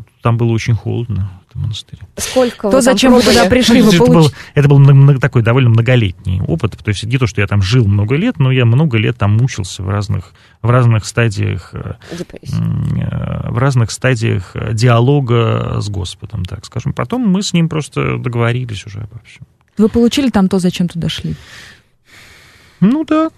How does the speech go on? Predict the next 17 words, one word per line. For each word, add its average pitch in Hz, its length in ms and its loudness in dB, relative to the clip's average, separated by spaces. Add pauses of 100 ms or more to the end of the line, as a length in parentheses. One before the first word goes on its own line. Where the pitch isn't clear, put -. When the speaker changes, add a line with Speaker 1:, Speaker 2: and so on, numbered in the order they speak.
Speaker 1:
да, 233 260 -4
да, 208 160 -6
конечно. 160 480 0
Я 123 180 0
получил 131 500 -2
там 127 200 0
то 131 140 0
знание, 143 500 2
которое 120 420 -2
мне, 156 640 2
э, - 1400 -8
сейчас - 400 -4
очень 123 220 0
помогает 117 520 -4
в - 20 -20
жизни, - 420 -12
что, - 540 -12